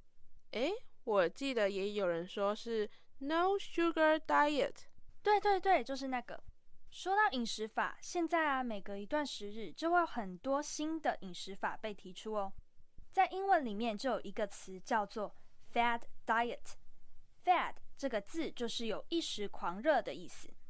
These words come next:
Speaker 2: 其实有点在暗指这些饮食法不适合长久来进行，或者说大家只是一时的兴起去遵守这样的饮食法。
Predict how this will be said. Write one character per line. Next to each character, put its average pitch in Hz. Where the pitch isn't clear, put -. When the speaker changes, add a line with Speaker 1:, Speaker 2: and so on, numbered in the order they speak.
Speaker 2:
其 370
实 370
有 359
点 262
在 277
暗 277
指 214
这 240
些 233
饮 202
食 202
法 190
不 226
适 359
合 220
长 196
久 208
来 165
进 202
行， -
或 -
者 254
说 240
大 240
家 311
只 220
是 269
一 339
时 -
的 202
兴 320
起 -
去 311
遵 269
守 233
这 285
样 302
的 233
饮 190
食 170
法。 -